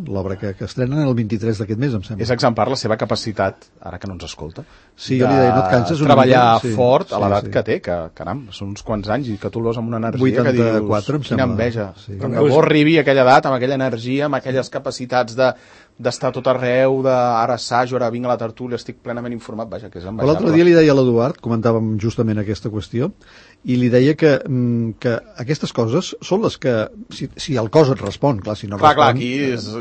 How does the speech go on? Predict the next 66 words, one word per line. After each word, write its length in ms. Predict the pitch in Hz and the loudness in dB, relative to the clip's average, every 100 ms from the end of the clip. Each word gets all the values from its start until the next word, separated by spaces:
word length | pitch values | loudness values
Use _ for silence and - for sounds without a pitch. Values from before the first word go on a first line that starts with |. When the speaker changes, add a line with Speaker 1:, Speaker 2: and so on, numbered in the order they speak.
| 107 | -10
Speaker 2:
sempre 280 | - 127 117 | -10 -4 0
hi 40 | 127 | 2
ha 60 | 120 | 2
el, 280 | 117 117 | 0 -2
Speaker 1:
clar, 120 | 113 113 | -2 -4
perquè 360 | 113 113 113 | -6 -8 -6
Speaker 2:
aquest 160 | 104 104 | -2 -2
Speaker 1:
la, 40 | |
Speaker 2:
condicionant. 500 | 107 131 - 113 90 | 0 -2 -2 -4 -2
Speaker 1:
la 120 | 101 104 | -2 0
ment 220 | 117 120 | -2 0
la 100 | 120 | 0
pots 220 | 117 - | 0 -2
tenir 180 | 123 120 | -2 0
molt 180 | 120 104 | 0 0
clara 280 | 123 123 | 0 2
i 60 | 151 | 0
el 120 | 120 | -2
cos 240 | 110 110 110 | -2 -4 -4
no 80 | |
el 60 | 107 | -6
respon, 340 | 92 - 127 | -8 -8 -6
llavors, 300 | 117 98 104 | -4 -4 -6
mira, 200 | 98 107 - | -6 -8 -8
a, 120 | - 95 | -12 -14
a 40 | - | -6
seure 200 | 123 113 | -4 -2
en 60 | 113 | -4
una 140 | 113 | -4
cadira 320 | 113 110 120 | -2 -2 0
i 60 | 139 | 0
ja 80 | 104 | -2
està, 260 | - 101 | -6 -8
no? 180 | 90 151 - | -6 -8 -10
Speaker 2:
Que 80 | - | -12
això 100 | 104 | -8
deu 80 | 123 | -8
ser 100 | 123 | -4
de 40 | 127 | -4
les 120 | 113 | -4
pitjors 260 | - 104 120 | -10 -10 -10
sensacions 560 | 120 104 110 120 - | -10 -8 -8 -8 -10
que 80 | - | -16
es 60 | 110 | -12
deu 100 | 107 | -10
poder 200 | 113 107 | -10 -8
tenir. 260 | 101 90 | -10 -12
Speaker 1:
S-, 160 | 90 - - | -16 -20 -4
o 160 | 131 | -2
l'inrevés, 560 | 120 120 104 117 196 - - - | 0 -2 -2 -4 -4 -10 -20 -6
que 80 | 120 | -4
el 100 | 110 | 0
cos 180 | 131 - | -2 -2
sí 80 | |
que 80 | 151 | -4
et 80 | 123 | -2
respon 400 | 131 - 156 160 | -4 4 4 4
i 40 | |
el 120 | 160 113 | 0 0
cap 180 | 120 113 | -4 -2
ja 360 | 104 104 98 101 | -2 -2 -4 -6
tururut, 360 | 107 104 90 | -8 -8 -8
no? 160 | 90 170 - | -6 -6 -6
Bé, 160 | - 92 | -12 -10
això, 180 | 101 127 | -8 -6
o, 200 | 110 120 | -6 -10